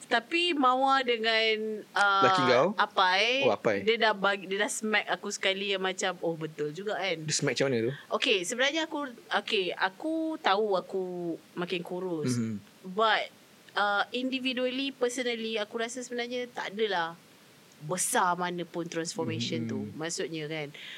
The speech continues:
Speaker 1: okey, aku lost certain K Gs, uh, okey, itu je lah. But to receive, you know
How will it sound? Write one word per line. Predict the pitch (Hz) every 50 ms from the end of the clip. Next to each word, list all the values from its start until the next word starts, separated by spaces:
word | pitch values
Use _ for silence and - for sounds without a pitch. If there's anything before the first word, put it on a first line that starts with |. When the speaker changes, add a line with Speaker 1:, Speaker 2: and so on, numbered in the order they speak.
| - - - -
Speaker 1:
okey, | 254 - - - 381 370 370 370 359 311
aku | - - - 330 311 302 302 294 294 294 285 285
lost | 285 294 277 277 285 285 -
certain | 302 269 - 277 269
K | 269 277 269
Gs, | 240 262 262 262 262 262 254 254 247 226
uh, | 214 214 - -
okey, | 240 - 277 -
itu | - 254 269 - 294
je | 240 214 220
lah. | 240 254 226 196 170 175 - - - - - - -
But | 208 196 247 247 214 214
to | - 262
receive, | 262 277 285 294 - - 320 311 311 311 311 302 - - - - - -
you | 202 226 247 247
know | 240 254 247 247